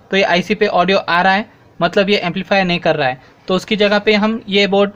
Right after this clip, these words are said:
PAM eight four zero लगाएंगे। तो यहाँ पे जो है हमारे जो तीन number और आठ number पर यहाँ पे हम wire लगा लेंगे और तो यहाँ पे पाँच वोल्ट का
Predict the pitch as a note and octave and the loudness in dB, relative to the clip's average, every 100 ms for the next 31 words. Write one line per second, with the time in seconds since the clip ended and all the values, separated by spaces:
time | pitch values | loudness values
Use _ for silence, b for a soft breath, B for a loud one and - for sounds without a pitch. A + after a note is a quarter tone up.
0 | - - _ - F#3+ G3 F#3+ G#3+ G3 G3 | -10 -20 _ -2 0 0 -2 -2 0 0
1 | G3 F3+ F3+ F#3 A3+ - - _ _ F#3 | 0 2 0 0 -2 -4 -20 _ _ -2
2 | E3 F3+ F#3 F#3+ F#3+ F#3+ F3+ F#3 F#3+ F#3+ | -2 -2 -2 0 0 0 -2 -2 -4 -4
3 | - F3+ F#3 F#3+ G3 - E3+ F#3+ F#3 F#3 | -4 -4 -2 0 0 0 -2 -2 -2 0
4 | G3 F#3 F3 F#3 F#3 E3+ D#3+ E3+ F3 F3+ | -2 -2 -2 -2 0 2 2 2 0 0
5 | G3 A3 - b b - D#3+ D#3+ - _ | -2 -4 -8 b b -2 2 2 0 _
6 | - F#3+ F#3 G#3 F#3+ F#3 G3 F#3 | -2 -2 0 0 0 0 0 0